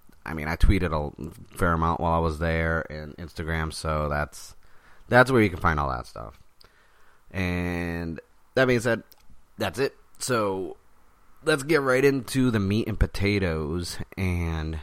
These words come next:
I got a lot of good comic books. Now, last week was a slow week for comic books 'cause it is the week of Comic-Con, so there wasn't really any releases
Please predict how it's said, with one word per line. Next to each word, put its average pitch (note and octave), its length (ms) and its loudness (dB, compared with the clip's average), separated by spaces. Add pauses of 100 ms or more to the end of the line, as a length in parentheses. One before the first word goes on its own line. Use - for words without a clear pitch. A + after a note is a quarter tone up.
(400)
I G2+ 60 -8
got A#2+ 100 -6
a G#2+ 40 -4
lot F#2 120 -4
of D2+ 60 -10
good D2 120 -8
comic D#2+ 300 0
books. - 340 -12 (1200)
Now, G#2 380 0
last A2 280 0
week G#2 260 0 (960)
was G2+ 160 -2
a F2 60 -6
slow F#2+ 200 -2
week F2+ 180 -2
for F2 120 -12
comic D2 260 -2
books F#2 180 -4
'cause D#2 160 -6
it D2 120 -6
is D2 100 -8
the - 80 -6
week D2 160 -6
of - 80 -10
Comic-Con, D2 600 -4
so D#2+ 560 -2 (220)
there F2+ 140 -8
wasn't E2+ 240 -4
really F2+ 220 -2
any D#2 180 -6
releases D2+ 840 -8